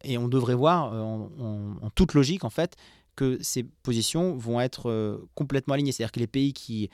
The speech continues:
voulaient une solidarité européenne par rapport à l'investissement européen en Ukraine vont aussi vouloir une vraie proactivité sur ces questions de cybersécurité, puisque, encore une fois, ça arrive à un moment où l'Europe est effectivement et durement touchée par les cyberattaques à cause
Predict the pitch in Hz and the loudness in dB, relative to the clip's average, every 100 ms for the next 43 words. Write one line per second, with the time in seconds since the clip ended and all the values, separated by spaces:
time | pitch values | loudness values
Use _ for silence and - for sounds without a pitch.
0 | - 151 117 131 139 - 127 120 120 - | -8 -8 0 4 4 4 0 2 0 0
1 | 120 117 131 123 117 147 139 135 143 135 | 2 2 4 2 2 2 4 4 2 2
2 | 113 _ - 120 117 117 - 135 117 113 | 0 _ -4 0 0 -2 -4 -2 -2 0
3 | 113 110 - 160 156 117 135 139 120 180 | -2 -2 0 0 0 0 2 2 2 0
4 | 151 127 131 147 139 _ _ - 117 117 | 0 2 4 4 0 _ _ -8 -2 2
5 | 151 - 131 - 127 156 - 117 120 117 | 2 2 -2 -2 -4 -2 -2 -4 -6 -8
6 | - 139 110 - 135 - 127 147 170 131 | -4 -2 0 2 2 0 -2 0 0 0
7 | - 135 143 139 139 131 - 160 190 - | -4 0 0 4 4 2 4 2 2 -6
8 | - - - 139 127 147 139 123 123 131 | -20 -12 0 2 4 4 4 2 2 2
9 | 131 147 180 - - 127 117 123 165 - | 2 2 0 -6 -6 0 4 4 4 0
10 | 120 104 _ _ _ - 151 - - - | -6 -6 _ _ _ 0 2 2 0 -2
11 | 135 156 117 98 151 151 156 127 - 156 | -2 -2 -2 0 2 2 0 -4 -6 -4
12 | 120 - 127 123 113 160 - - - - | -4 -4 -4 -2 0 0 -2 -8 -4 4
13 | 196 | 4